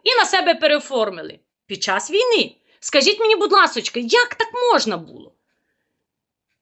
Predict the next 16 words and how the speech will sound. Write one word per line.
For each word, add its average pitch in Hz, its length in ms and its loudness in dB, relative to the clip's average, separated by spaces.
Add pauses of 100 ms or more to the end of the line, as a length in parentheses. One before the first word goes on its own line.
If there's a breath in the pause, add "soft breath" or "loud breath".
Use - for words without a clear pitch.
(100)
І 302 60 -6
так 381 180 -2
само 466 260 4
ви 330 140 2
знайдете 302 580 2
і 453 280 0
мільйони, 330 680 4
і 427 120 4
мільярди. 294 800 4 (920)
І 427 60 4
фальшиві 453 540 4
документи. 320 580 0
Ви 240 120 2
з 381 100 -2
таких 427 380 2
розпочніть. 247 840 -4